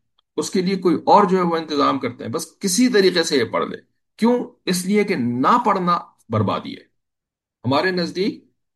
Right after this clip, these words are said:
अच्छे grades ना लाना बर्बादी है। अब कोई कहे, जिसको कि इस बात का इतना शऊर ना हो कि स्कूल के अंदर अच्छे grades लाना जो है यही कामयाबी है,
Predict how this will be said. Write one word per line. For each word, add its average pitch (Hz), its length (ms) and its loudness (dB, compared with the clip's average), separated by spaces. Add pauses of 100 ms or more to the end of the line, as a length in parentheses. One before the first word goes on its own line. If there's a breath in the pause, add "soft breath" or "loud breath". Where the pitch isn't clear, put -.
(120)
अच्छे 180 240 -2
grades 180 340 -2
ना 175 120 -2
लाना 135 300 -2 (300)
बर्बादी 87 440 -6
है। - 120 -20 (1120)
अब 151 160 -2
कोई 208 180 4
कहे, 190 280 0 (480)
जिसको 151 300 -4
कि 175 100 0
इस 156 160 0
बात 139 220 0
का 160 100 -2
इतना 139 320 -2
शऊर 135 360 2
ना 151 100 -4
हो 127 120 -2 (680 soft breath)
कि 120 580 2
स्कूल 139 260 2
के 135 100 -2
अंदर 123 160 -4
अच्छे 120 220 -8
grades 113 300 -4
लाना 117 260 -8
जो 113 120 -6
है 110 140 0 (260 loud breath)
यही 127 440 4
कामयाबी 123 600 -4
है, 92 180 -14